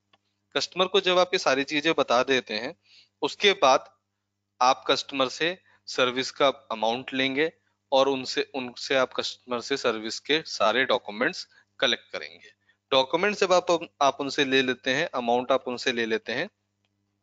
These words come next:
तब उसके बाद आप अपने सीआरएम पोर्टल से सर्विस का एक ऑर्डर प्लेस करेंगे।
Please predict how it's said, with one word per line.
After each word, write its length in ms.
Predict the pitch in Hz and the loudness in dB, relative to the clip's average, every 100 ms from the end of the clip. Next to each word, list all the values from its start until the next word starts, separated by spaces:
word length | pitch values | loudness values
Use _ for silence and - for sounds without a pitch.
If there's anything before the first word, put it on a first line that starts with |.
| _ _ _ _ _ _ - - - _ | _ _ _ _ _ _ -20 -20 -20 _
तब 120 | 185 175 | 2 2
उसके 300 | 165 - 175 | 0 2 4
बाद 220 | 175 175 | 4 4
आप 140 | 151 143 | 2 2
अपने 280 | 139 170 | 0 -2
सीआरएम 440 | 175 - 135 131 143 | -2 0 2 2 0
पोर्टल 320 | - 135 131 | -2 -2 -4
से 200 | 120 160 175 - | -2 0 0 -4
सर्विस 460 | - 135 123 139 - | -2 -2 0 -4 -4
का 160 | - 147 | 0 2
एक 180 | 170 - _ | 0 -4 _
ऑर्डर 300 | 131 131 147 151 | 2 4 2 0
प्लेस 320 | 123 110 - | -2 -6 -6
करेंगे। 420 | - 82 80 80 | -10 -12 -14 -20